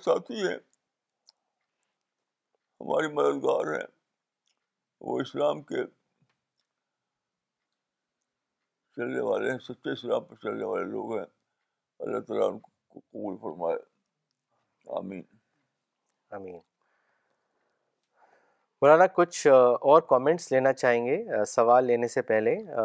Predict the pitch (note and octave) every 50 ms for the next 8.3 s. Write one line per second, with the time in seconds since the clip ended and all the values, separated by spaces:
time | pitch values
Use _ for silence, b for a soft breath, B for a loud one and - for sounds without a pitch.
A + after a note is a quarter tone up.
0 | G#2+ G#2 G#2 G#2+ - - _ _ A#2 A#2+ A#2+ - B2+ B2 B2 C#3 C#3+ D3 C3 C3+
1 | C3 C3+ D3 C#3+ C#3+ D3 D3+ C#3 B2 A#2+ A#2+ - - C#3+ C#3+ C#3 B2+ A#2+ A2+ A#2
2 | C3 C#3 C#3 C#3 - - B2 A2+ A#2+ C#3 C#3 - D3 C#3+ C#3 C3+ C3+ C3 A2+ A2+
3 | A2+ A#2+ C3+ C#3 - - B2 D3 F#3+ - _ _ _ _ _ _ _ _ _ _
4 | _ _ _ _ _ _ _ _ _ - C#3 C#3 D3 D3+ D#3+ D#3+ C#3+ C#3 - -
5 | F3 E3+ E3 E3+ F3 E3 C#3+ C3 C#3 C#3+ D3+ E3+ F#3 F#3+ - - D#3 D3+ E3 F3+
6 | F#3+ E3+ C#3 A#2 A#2+ C3+ C3 - - - E3+ E3+ F3 D3 B2 C3 C#3+ D#3 D3+ D3
7 | D#3 E3 E3 C#3+ - G#2 A#2+ C3+ C3+ - E3 E3 E3 - - C3 A#2 A2+ B2 C#3
8 | D3 C#3 - C#3 C3 C#3